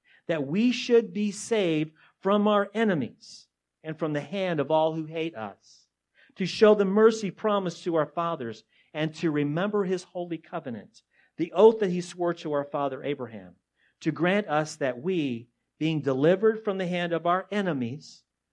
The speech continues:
might serve him without fear and holiness and righteousness before him all of our days." So what do we have so far? It's clear that Zechariah saw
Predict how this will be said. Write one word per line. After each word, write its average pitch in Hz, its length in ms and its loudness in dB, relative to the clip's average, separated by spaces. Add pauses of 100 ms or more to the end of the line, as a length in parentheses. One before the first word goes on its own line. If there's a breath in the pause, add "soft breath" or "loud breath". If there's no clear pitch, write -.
might 156 240 -2
serve 156 280 -4
him 170 240 -6
without 151 440 -4
fear 131 380 -6 (300)
and 127 120 -8
holiness 147 640 -2 (200)
and 127 160 -6
righteousness 160 600 -4 (280)
before 156 380 -2
him 107 300 -8 (320)
all 131 200 -4
of 120 120 -6
our 110 120 -8
days." 98 260 -14 (2500)
So - 160 -4
what 202 80 6
do 202 60 4
we 196 100 2
have 175 220 -2
so 151 120 -6
far? 143 320 -8 (800)
It's 143 180 -6
clear 170 500 2 (140 loud breath)
that 147 160 -4
Zechariah 156 840 0
saw 151 520 -2